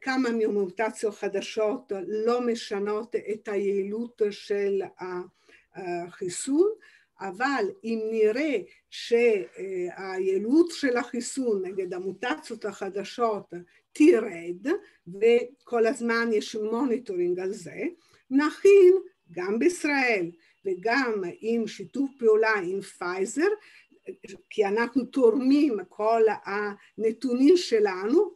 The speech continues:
והם חייבים לנו, אנחנו נפתח עוד זריקה, עוד חיסון,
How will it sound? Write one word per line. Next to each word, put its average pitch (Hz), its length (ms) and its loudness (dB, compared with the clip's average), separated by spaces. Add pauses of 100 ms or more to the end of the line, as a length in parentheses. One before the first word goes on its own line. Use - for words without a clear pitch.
והם 196 360 -6
חייבים 202 800 0
לנו, 339 500 6 (400)
אנחנו 277 760 0
נפתח 226 880 -4 (260)
עוד 302 360 0 (200)
זריקה, 202 520 -6 (220)
עוד 277 240 -2
חיסון, 185 580 -8